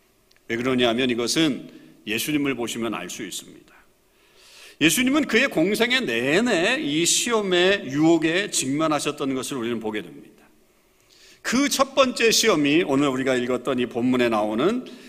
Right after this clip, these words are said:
이 공생애를 시작할 때 받으셨던 사탄으로부터의 시험이었죠. 사탄은 예수님을 사역을 시작할 때 그 지점에서부터 그를 넘어뜨리려고 했습니다.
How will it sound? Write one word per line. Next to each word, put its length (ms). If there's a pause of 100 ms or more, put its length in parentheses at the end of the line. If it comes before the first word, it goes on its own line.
(120)
이 220
공생애를 560
시작할 640
때 120
받으셨던 680
사탄으로부터의 960
시험이었죠. 760 (960)
사탄은 480
예수님을 880
사역을 440
시작할 600
때 200
그 200
지점에서부터 1080
그를 240
넘어뜨리려고 800
했습니다. 500